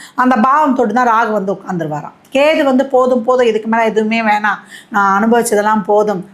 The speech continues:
அப்படின்னு சொல்லிட்டு நாணத்தை கொடுத்துருவாராம். இப்ப வந்து இருக்கக்கூடிய இடம்னு பார்த்தீங்கன்னா, ஐந்தாம் இடம். நம்ம மனசு எல்லாத்தையும் சொல்லலாம், எல்லாத்தையும் பேசும், அதெல்லாம் வெளியவே சொல்ல முடியாது.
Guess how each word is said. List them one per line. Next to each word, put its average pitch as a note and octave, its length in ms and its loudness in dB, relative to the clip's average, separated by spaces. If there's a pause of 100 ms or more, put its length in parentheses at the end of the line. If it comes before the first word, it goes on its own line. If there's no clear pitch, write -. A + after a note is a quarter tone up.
(120)
அப்படின்னு G#3 260 0
சொல்லிட்டு G3 320 -2
நாணத்தை G#3+ 420 0
கொடுத்துருவாராம். D#3 640 -10
இப்ப A3+ 300 0
வந்து B3+ 320 2
இருக்கக்கூடிய A#3+ 440 0
இடம்னு A3 280 0
பார்த்தீங்கன்னா, A3 360 -4 (120)
ஐந்தாம் F#3+ 280 -6
இடம். - 160 -14 (340)
நம்ம B3 160 2
மனசு C4+ 580 2
எல்லாத்தையும் C4+ 680 2
சொல்லலாம், A#3+ 400 0 (180)
எல்லாத்தையும் A#3+ 580 2
பேசும், B3 380 0
அதெல்லாம் G3+ 360 0
வெளியவே A#3 380 2
சொல்ல A3 240 0
முடியாது. F3+ 460 -4